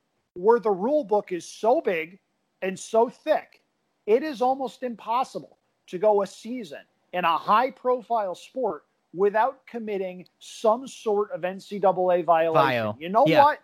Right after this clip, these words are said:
Speaker 1: I understand that. If we're looking at some really obscure thing, there's benefit of the doubt that's there. For instance, when I worked at Siena College, and I can say this now because it's ten years later,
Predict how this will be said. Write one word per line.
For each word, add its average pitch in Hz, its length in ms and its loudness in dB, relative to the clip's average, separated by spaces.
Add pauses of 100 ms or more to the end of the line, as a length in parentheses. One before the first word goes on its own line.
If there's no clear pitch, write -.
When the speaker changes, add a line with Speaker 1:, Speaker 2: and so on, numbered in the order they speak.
(460)
Speaker 1:
I 202 180 -8
understand 233 880 -6
that. 110 120 -10 (360)
If 185 180 -2
we're 269 240 0
looking 214 640 0 (240)
at 175 160 2
some 196 340 -2
really 254 520 -2
obscure 208 760 0
thing, 160 360 -6 (640)
there's 226 260 4
benefit 269 540 0
of 208 100 -10
the 214 100 -2
doubt 180 380 4
that's 165 240 -6
there. 135 280 -12 (240)
For 247 200 -2
instance, - 540 -10 (180)
when 180 160 -4
I 262 160 -2
worked 247 540 0
at 175 140 -6
Siena 190 380 -8
College, 147 440 -2
and 160 80 -6
I 202 80 0
can 294 160 -8
say 277 300 0
this 208 280 -4
now 165 220 -2
because 165 340 -8
it's - 160 -18
ten 240 300 -6
years 220 300 -4
later, 170 380 -2